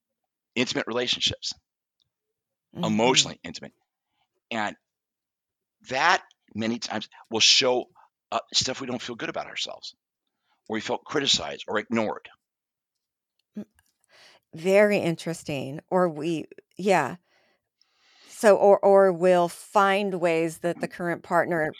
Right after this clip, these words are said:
Speaker 2: fits
Speaker 1: Yeah.
Speaker 2: in with that, but it's
Speaker 1: I
Speaker 2: really a core wound that's unrelated.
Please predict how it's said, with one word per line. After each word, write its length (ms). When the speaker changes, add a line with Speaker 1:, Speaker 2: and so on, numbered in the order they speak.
Speaker 2:
fits 480
Speaker 1:
Yeah. 120
Speaker 2:
in 120
with 220
that, 380
but 200
it's 220
Speaker 1:
I 40
Speaker 2:
really 240
a 60
core 480
wound 520
that's 180
unrelated. 800